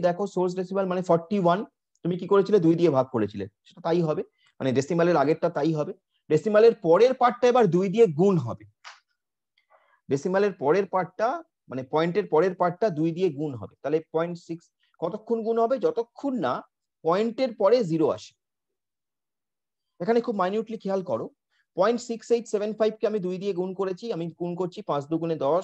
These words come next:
শূন্য, সাত দুগুণে চোদ্দ, পনেরোর পাঁচ, হাতে এক রইলো, আট দুগুণে ষোলো, একে সতেরো, হাতে এক রইলো, ছয় দুগুণে বারো, একে তেরো। হলো তো? আমি কিন্তু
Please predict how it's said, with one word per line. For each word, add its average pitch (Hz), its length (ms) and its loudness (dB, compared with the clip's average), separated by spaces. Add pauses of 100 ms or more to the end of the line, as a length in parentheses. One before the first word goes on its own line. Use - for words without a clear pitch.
(160)
শূন্য, 151 240 -8 (140)
সাত 131 180 -2
দুগুণে 143 300 -8
চোদ্দ, 135 320 -6 (180)
পনেরোর 123 340 -2 (100)
পাঁচ, 156 340 -4
হাতে 123 200 -8 (220)
এক 135 120 -6
রইলো, 151 320 -2
আট 127 160 2
দুগুণে 139 220 -8
ষোলো, 135 280 -8
একে 117 180 -6
সতেরো, 147 480 -2 (720)
হাতে 117 180 0
এক 143 220 4
রইলো, 170 260 2 (360)
ছয় 135 240 0
দুগুণে 160 260 0
বারো, 143 280 4
একে 170 180 0 (120)
তেরো। 170 260 6 (1400)
হলো 170 160 4
তো? 214 160 4 (360)
আমি 160 160 0
কিন্তু 214 160 0